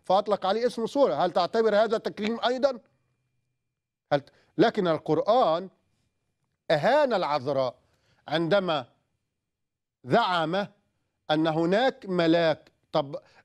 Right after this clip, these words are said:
آه، تجسد في صورة بشر، تمثل في صورة بشر ونفخ في فرج العذراء التي أحصنت فرجها.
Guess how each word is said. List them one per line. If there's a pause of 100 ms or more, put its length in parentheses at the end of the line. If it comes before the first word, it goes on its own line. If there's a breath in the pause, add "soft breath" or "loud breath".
آه،
تجسد (1500)
في
صورة
بشر، (880)
تمثل (540)
في
صورة
بشر (420)
ونفخ (840)
في
فرج
العذراء (920)
التي
أحصنت
فرجها.